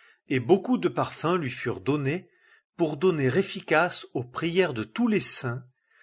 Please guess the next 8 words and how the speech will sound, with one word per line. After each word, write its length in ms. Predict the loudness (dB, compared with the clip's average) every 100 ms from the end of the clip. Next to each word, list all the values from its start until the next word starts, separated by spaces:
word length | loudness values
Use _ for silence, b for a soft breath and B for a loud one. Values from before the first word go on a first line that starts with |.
| b
sur 320 | -6 -2 0
l'autel 480 | 2 2 4 0 2
d'or 380 | 2 2 -2 -8
qui 180 | -6
est 60 | -4
devant 320 | 0 0 2
le 120 | -2
trône. 500 | -4 -8 -12 -12 -18